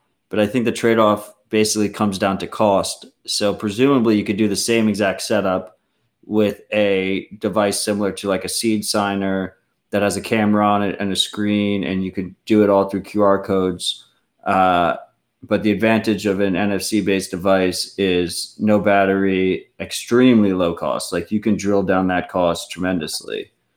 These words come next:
Um, so as with everything with Bitcoin, it'd be nice if there's options there.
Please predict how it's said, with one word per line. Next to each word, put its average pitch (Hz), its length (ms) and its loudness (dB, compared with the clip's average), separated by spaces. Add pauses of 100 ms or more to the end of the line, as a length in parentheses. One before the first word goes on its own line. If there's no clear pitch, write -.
(360)
Um, 76 540 -6
so 92 240 0
as 98 240 4
with 98 100 0
everything 101 360 4
with 90 120 0
Bitcoin, 95 360 2
it'd 92 160 0
be 90 100 0
nice 90 300 -2
if - 80 -10
there's 90 180 2
options 85 560 0
there. 62 420 -4